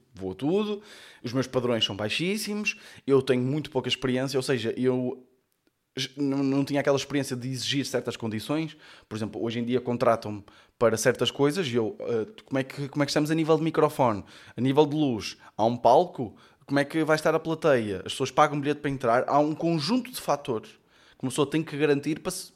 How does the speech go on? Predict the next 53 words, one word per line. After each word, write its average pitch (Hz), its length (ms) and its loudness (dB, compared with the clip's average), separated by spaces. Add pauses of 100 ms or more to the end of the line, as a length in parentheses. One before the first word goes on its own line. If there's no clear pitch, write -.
para 185 100 -2
ter 196 280 4
a 147 60 0
certeza 147 540 -4
que - 100 -16
o - 20 -10
espetáculo 160 480 -2
tem 160 200 -2
tudo 185 240 -6
para 185 100 0
correr 170 300 -2
bem 147 280 0
e 147 60 -10
se - 80 -6
não 180 100 -4
correr 165 240 -6
bem 165 200 -2
a 170 40 -4
culpa 175 380 0 (340)
é 147 120 6
única 185 200 0
e - 20 0
exclusivamente 170 800 -2
de 135 140 0
eu 160 80 4
ser 165 220 2
mau, 131 360 6
estão 101 180 -4
a - 20 -2
perceber? 120 340 0 (1500)
Pá, 262 100 4
mas 180 200 4
eu 208 100 8
ali, 214 120 4
o - 20 -12
que 240 100 0
é, - 20 6
que 233 240 -6
é 196 40 -4
que 190 60 -8
aconteceu? 156 460 2 (240)
Eu, 170 360 6
eu, 185 180 8
como 190 240 2
era 131 140 6
do 123 140 -6
meio 139 180 4
do 127 80 -2
futebol, - 580 -4
ok? 98 260 -8 (400)
Eu 113 140 -2
jogava 110 320 2
futebol 95 520 -8